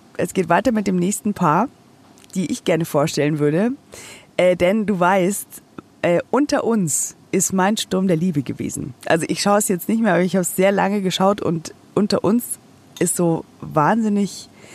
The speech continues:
treu mit seinen Darstellern. Also ganz viele aus dem Cast, die damals dabei waren, die sind immer noch bei Unter uns. Ich schaue manchmal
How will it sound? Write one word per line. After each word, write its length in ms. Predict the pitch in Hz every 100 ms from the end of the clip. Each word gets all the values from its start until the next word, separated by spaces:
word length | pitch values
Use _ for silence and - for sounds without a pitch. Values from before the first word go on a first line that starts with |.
| - - - - - - - - -
treu 520 | - 156 190 226 196
mit 180 | 151 -
seinen 300 | 135 131 131
Darstellern. 560 | 135 160 - 143 139
Also 220 | - 156 156
ganz 320 | 180 226 -
viele 440 | - 196 175 226 180
aus 100 | -
dem 160 | 170
Cast, 420 | - 160 208 -
die 100 | 185
damals 400 | 156 156 185 185
dabei 340 | - 139 139 175
waren, 180 | 180 175
die 80 |
sind 260 | 170 175 -
immer 200 | 233 269
noch 140 | 156 -
bei 100 | -
Unter 280 | 131 127 -
uns. 160 | 131
Ich 120 | -
schaue 160 | 160 165
manchmal 440 | 196 180 175 151